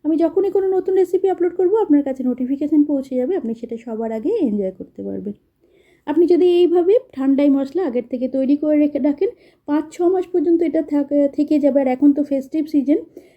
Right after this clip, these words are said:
শুক্র, শনি, রবি মোটামুটি হোলিরই, উম, চলবে, বাড়িতে লোকজন আসা যাওয়া থাকবে।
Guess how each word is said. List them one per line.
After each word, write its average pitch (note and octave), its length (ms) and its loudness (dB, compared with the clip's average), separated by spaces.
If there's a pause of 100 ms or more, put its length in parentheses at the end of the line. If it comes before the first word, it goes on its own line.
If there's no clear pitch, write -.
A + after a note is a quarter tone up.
শুক্র, D#4 360 -2
শনি, D4+ 300 2
রবি C#4 260 2
মোটামুটি C4 540 2
হোলিরই, C4+ 580 2 (340)
উম, C4+ 200 0
চলবে, C4+ 380 0
বাড়িতে A#3 360 -4
লোকজন A3+ 440 2
আসা B3 240 0
যাওয়া B3+ 240 2
থাকবে। B3+ 320 -4